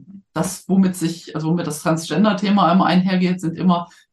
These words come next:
Geschlechtsstereotypen. Also es geht immer darum, Jungs, die, äh, die gerne Prinzessin wären, die, ähm, offenbaren nach deren Doktrin sozusagen eine Transgender-Persönlichkeit, anstatt dass es einfach Jungen sind, die eben gerne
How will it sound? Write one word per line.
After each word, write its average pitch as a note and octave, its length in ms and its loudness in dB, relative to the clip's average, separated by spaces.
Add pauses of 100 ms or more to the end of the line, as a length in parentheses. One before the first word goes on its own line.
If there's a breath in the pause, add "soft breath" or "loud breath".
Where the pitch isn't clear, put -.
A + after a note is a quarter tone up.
Geschlechtsstereotypen. F3 1200 -4
Also C3 200 -8
es - 160 -14
geht D#3+ 160 -6
immer D#3+ 160 -2
darum, D#3 300 -4
Jungs, G3+ 300 2
die, D#3+ 340 -2
äh, D3+ 400 -6 (840 soft breath)
die F#3 80 -8
gerne D#3 220 0
Prinzessin G3+ 560 2
wären, G3 420 2
die, F#3 300 4
ähm, F3+ 540 4 (1000)
offenbaren F#3+ 920 4 (340)
nach B3+ 240 -4
deren F#3 300 2
Doktrin G3 500 0
sozusagen E3 500 0
eine E3 200 -2
Transgender-Persönlichkeit, G3 1500 0
anstatt F3+ 320 -4
dass F3+ 80 -6
es - 60 -10
einfach F#3 240 -4
Jungen G#3 280 2
sind, F#3 220 -2
die F3 120 -2
eben F#3 160 0
gerne F#3+ 400 -2